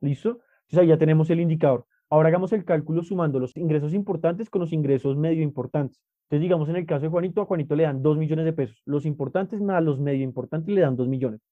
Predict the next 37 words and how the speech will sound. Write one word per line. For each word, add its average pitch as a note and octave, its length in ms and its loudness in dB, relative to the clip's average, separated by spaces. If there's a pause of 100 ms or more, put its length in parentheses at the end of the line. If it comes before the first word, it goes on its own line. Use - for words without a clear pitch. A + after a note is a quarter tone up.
(140)
Entonces D3 240 2
hacemos D#3 280 2
la D#3+ 100 6
misma C#3+ 360 0
fórmula. D3 400 0 (240)
Entonces, C#3+ 500 -4 (140)
cinco F#3 340 -2
millones F#3 380 -2
y G3+ 60 -2
medio, F3+ 400 -2
que F3 80 -8
es C#3+ 60 -4
los C#3 120 -2
ahorros D3+ 240 4
de D3+ 80 -2
Juanito, D#3+ 300 -2
y G3 60 -2
lo F3+ 120 2
dividimos C#3+ 460 -4
entre D#3 260 -2
dos B2 160 0
millones C3 280 -4
de D#3+ 100 -4
pesos, D#3+ 360 -2
que D3+ 200 -2
es B2+ 120 -6
la, C3 280 -2
la D#3 240 0
suma D#3+ 420 -4 (420)
de C3+ 140 0
los B2+ 140 0
gastos B2+ 280 -6
importantes C#3+ 480 -6
y C3 40 -6
los C#3 100 -4
medio D#3+ 160 -2
importantes, F#3 500 -4